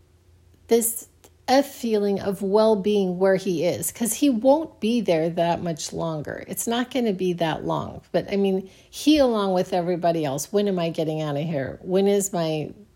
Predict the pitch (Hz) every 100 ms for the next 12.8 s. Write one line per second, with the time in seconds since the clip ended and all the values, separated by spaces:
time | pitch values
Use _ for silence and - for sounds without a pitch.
0 | _ _ 165 160 - - 131 143 - 143
1 | - 202 240 285 - 240 202 202 - 190
2 | 143 156 - 160 135 98 - 196 254 208
3 | 208 202 254 262 240 185 180 175 110 175
4 | 180 165 151 165 185 143 76 - - _
5 | _ _ _ _ _ _ _ _ _ _
6 | _ _ _ _ _ _ _ _ 226 233
7 | - 269 254 247 269 240 233 226 - 214
8 | 220 220 208 175 175 175 - 196 202 185
9 | 170 190 240 220 - - _ _ _ _
10 | _ _ _ _ _ _ _ _ _ 226
11 | 196 190 - 208 202 202 214 247 277 277
12 | 233 233 214 - - - -